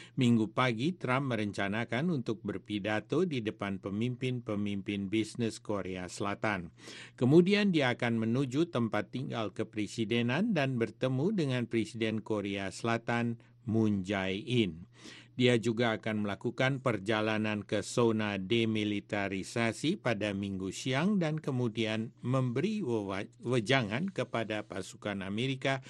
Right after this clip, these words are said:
di Pangkalan Udara Osan, Korea Selatan sebelum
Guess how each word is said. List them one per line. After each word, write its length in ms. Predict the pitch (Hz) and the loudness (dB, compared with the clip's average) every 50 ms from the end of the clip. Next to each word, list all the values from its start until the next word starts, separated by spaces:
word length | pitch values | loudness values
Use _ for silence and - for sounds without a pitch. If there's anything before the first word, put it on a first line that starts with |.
| - - - - - - | -18 -20 -20 -20 -8 -2
di 160 | - 185 185 | 2 2 2
Pangkalan 800 | 185 - - 123 117 117 113 110 - 104 101 101 101 101 98 101 | 2 0 0 2 2 2 2 0 -2 -2 -2 0 0 -2 -2 -2
Udara 560 | 90 95 98 90 92 95 92 92 92 95 - | -4 -6 -6 -6 -4 -6 -4 -4 -6 -6 -4
Osan, 560 | 113 113 113 104 - - 110 110 107 104 101 - | -2 -2 -2 0 0 -2 -2 0 -2 -2 -4 -6
Korea 480 | - 98 95 98 95 95 92 95 90 | -6 -4 -4 -4 -4 -4 -4 -6 -8
Selatan 640 | - - - 117 127 127 120 - 131 160 214 233 - - - - - - - | -8 -6 -4 -2 -2 0 0 0 2 2 2 0 -2 -6 -16 -20 -20 -14 -10
sebelum 720 | - - 220 226 190 170 147 139 143 147 151 147 151 156 | 4 8 8 8 8 8 6 8 8 8 8 8 6 2